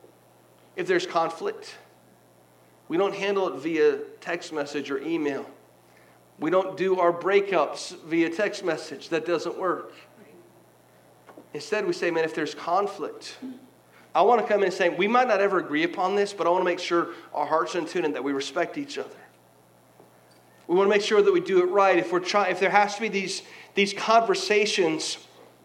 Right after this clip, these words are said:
that are, are difficult talks, we wanna make sure that we do those right, that we're not just responding out of anger, but that there's thought that comes into it.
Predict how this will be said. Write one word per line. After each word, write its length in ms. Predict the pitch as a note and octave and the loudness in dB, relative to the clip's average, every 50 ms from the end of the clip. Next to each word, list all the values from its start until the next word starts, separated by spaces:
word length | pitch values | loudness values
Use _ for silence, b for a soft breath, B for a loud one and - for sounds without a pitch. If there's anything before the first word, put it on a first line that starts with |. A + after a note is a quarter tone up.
| _ _ _ - - - - | _ _ _ -20 -20 -4 0
that 280 | F3 E3+ E3 D#3+ B B B B B - | 2 4 4 2 B B B B B 2
are, 160 | F3+ F3 E3+ | 4 4 4
are 140 | E3+ F3 F3 | 4 2 2
difficult 560 | E3+ F3+ A3+ C4 A3+ A3+ G#3+ G3+ G3 F3 F#3 | 4 4 4 4 4 2 0 0 0 0 0
talks, 340 | - E3+ D#3 D#3+ E3 D#3+ - | 2 2 4 4 2 2 2
we 60 | F#3+ | 2
wanna 100 | F#3+ G3 | 2 4
make 160 | G3 G3 F#3+ | 4 2 0
sure 140 | - - A3 | 0 2 2
that 80 | G3+ F3 | 2 2
we 60 | E3+ | 2
do 120 | F#3 F3+ | 2 2
those 240 | F3 F3 E3+ E3+ - | 2 2 2 2 2
right, 220 | G3+ G3 F#3 F3 F3+ | 2 2 2 2 0
that 100 | E3+ D3+ | -2 0
we're 80 | E3+ | 2
not 180 | F3 F3+ F3+ F3 | 2 2 2 2
just 280 | F3+ F#3+ E3+ - - B B B B B - | 0 -2 -4 -4 -6 B B B B B -2
responding 600 | F3+ F3 F3 - - F#3+ F#3+ F#3+ F#3+ G3 F#3+ F#3+ | -2 -2 -2 0 4 6 6 6 6 4 4 4
out 120 | E3 E3+ | 2 2
of 120 | E3+ - - | 2 0 -2
anger, 540 | - F3 G3+ G#3+ G#3+ F3+ E3+ D#3 C#3+ - - - - - B B B B B B B - | -2 0 0 0 2 0 0 -2 -2 -4 -10 -14 -18 -20 B B B B B B B -2
but 160 | - G3 F#3 | 0 2 4
that 100 | G3 G3+ | 4 4
there's 220 | G3 F#3+ F3+ - - | 4 2 0 0 2
thought 320 | - A3 A3+ A#3 A3 A3+ | 4 8 8 8 8 6
that 120 | G3+ G3+ - | 2 -2 0
comes 220 | F#3+ F3+ E3+ D#3+ | -2 -2 2 4
into 340 | G3 G3+ F#3+ G3 F#3 F3 E3 | 4 4 4 2 -2 -6 -6
it. 100 | - | -6